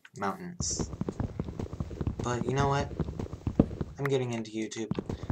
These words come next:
I... wait. What the? Oh.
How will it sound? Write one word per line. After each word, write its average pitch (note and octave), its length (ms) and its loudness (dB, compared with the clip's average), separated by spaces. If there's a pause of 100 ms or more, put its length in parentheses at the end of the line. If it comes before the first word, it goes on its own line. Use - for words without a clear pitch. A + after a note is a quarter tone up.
(420)
I... C3 280 4 (400)
wait. - 180 -2 (1040)
What - 220 -2
the? - 80 8 (880)
Oh. F#2 400 -2